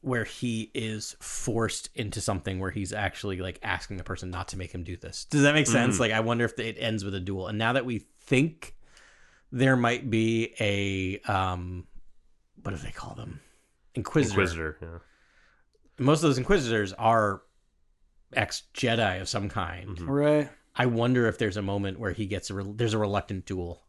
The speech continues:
Speaker 1: where he's just like, "I don't wanna do this. Don't make me do this. I know if we do this, I will kill you." Like,
Speaker 3: Yeah.
Speaker 1: moment of, of, of Obi-Wan.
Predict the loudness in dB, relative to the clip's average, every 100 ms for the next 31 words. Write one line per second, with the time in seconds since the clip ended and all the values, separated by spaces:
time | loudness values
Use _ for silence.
0 | -6 -2 0 -2 -4 -8 -4 -4 0 0
1 | 0 -2 -4 -4 -6 -8 -10 -14 _ 0
2 | 0 0 -4 -4 -4 _ -6 -6 -6 -8
3 | -10 -6 -6 -4 -6 -4 -6 -8 -10 -10
4 | -12 -12 -12 -14 -18 -12 -6 -6 -8 -2
5 | 0 0 -4 -8 -10 -10 -4 -4 -4 -10
6 | -8 -6 -4 -6 -6 -8